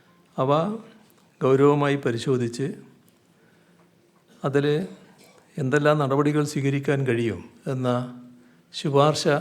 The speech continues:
സമർപ്പിക്കുന്നതിനായി ഒരു സ്റ്റാൻഡിംഗ് കമ്മിറ്റിയെ നിയോഗിക്കാൻ ഉദ്ദേശിക്കുകയാണ്. ആ സ്റ്റാൻഡിംഗ് കമ്മിറ്റിയിൽ ഇനി പറയുന്നവരാണ് അംഗങ്ങളായിട്ടുണ്ടാവുക. ശ്രീ ഒ വി മുസ്തഫ,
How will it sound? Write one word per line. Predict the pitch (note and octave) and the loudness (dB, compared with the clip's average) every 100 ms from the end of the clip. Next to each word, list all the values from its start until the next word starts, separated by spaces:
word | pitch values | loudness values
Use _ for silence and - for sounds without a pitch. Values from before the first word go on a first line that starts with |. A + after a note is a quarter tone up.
| - - | -4 -6
സമർപ്പിക്കുന്നതിനായി | C3+ B2 C3 B2+ B2 A#2 A2 G#2 F#3 - - _ _ _ _ _ _ - | -4 -2 -4 -2 -2 0 -2 -4 -8 -14 -20 _ _ _ _ _ _ -2
ഒരു | C3 C3 C3 D#3 - - | 2 2 0 -6 -14 -14
സ്റ്റാൻഡിംഗ് | - C3 C3+ D#3 D3+ | -4 0 0 0 0
കമ്മിറ്റിയെ | C3 C#3 C3+ C3+ A2+ - - - C3 | 0 0 0 -2 -2 -4 -16 -10 -4
നിയോഗിക്കാൻ | A#2+ A#2+ A#2 A2 G#2+ - - C3 | 0 0 0 -4 -4 -8 -10 -8
ഉദ്ദേശിക്കുകയാണ്. | A2+ A2+ - A#2+ G#2 F#2+ G#2+ - - _ _ _ - _ _ _ _ _ C#3+ | -4 -4 -4 -6 -6 -6 -8 -12 -18 _ _ _ -20 _ _ _ _ _ -2
ആ | C#3 | -2
സ്റ്റാൻഡിംഗ് | D3+ C3+ C#3 D3 C#3+ | 0 0 0 -2 -2
കമ്മിറ്റിയിൽ | C#3 C3 B2 E3 - - - _ _ _ _ _ _ _ _ _ _ _ _ _ _ _ _ _ _ D3 | -2 -2 -4 -4 -10 -16 -20 _ _ _ _ _ _ _ _ _ _ _ _ _ _ _ _ _ _ -2
ഇനി | C3+ C#3 | 0 2
പറയുന്നവരാണ് | C3+ C3+ C3+ C3 B2 A2+ D3+ A3 B2 | 2 2 2 2 2 0 -4 -6 -4
അംഗങ്ങളായിട്ടുണ്ടാവുക. | B2 A#2+ A#2+ A2+ A2 G2+ G2 F#2 G#2 G#2+ G3 - _ _ _ _ _ _ _ _ _ _ _ - | -2 -2 0 0 -2 -4 -6 -6 -8 -10 -12 -18 _ _ _ _ _ _ _ _ _ _ _ -18
ശ്രീ | - D3+ B2 | -8 -2 2
ഒ | B2+ | 2
വി | C#3+ D3 | 2 0
മുസ്തഫ, | B2+ - B2 | -2 0 0